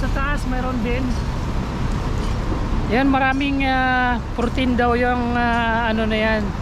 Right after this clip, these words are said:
yung shell na yan. Masarap, ah, masarap daw lutuin yan. So, ayan na, napakadali palang kumuha rito. Ayan, ang dami, oh. <laughs> Ayan siya, oh, pataas, oh.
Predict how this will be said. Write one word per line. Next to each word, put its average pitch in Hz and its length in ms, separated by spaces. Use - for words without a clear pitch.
yung 208 160
shell 220 320
na 214 80
yan. 214 280
Masarap, 202 360
ah, 208 200
masarap 220 480
daw 226 120
lutuin 202 480
yan. 202 240
So, 359 80
ayan 349 200
na, 339 160
napakadali 330 640
palang 311 280
kumuha 302 360
rito. 269 320
Ayan, 339 200
ang 330 120
dami, 294 400
oh. 285 120
<laughs> - 1800
Ayan 269 280
siya, 262 160
oh, 220 160
pataas, 262 640
oh. 190 240